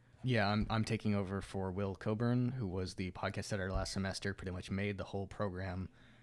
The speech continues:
from scratch, Will did, and Will graduated,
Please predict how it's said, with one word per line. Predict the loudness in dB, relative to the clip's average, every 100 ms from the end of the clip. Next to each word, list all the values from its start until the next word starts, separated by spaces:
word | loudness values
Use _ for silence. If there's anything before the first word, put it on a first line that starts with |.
| -8
from | -2 0
scratch, | 0 -2 2 2 0 -2
Will | -2 -2
did, | -2 -4 -4
and | -4 -4 -4 -6 -8 -2
Will | 2 2 0 -2 -14 -20 -8
graduated, | 2 4 6 4 0 0 -4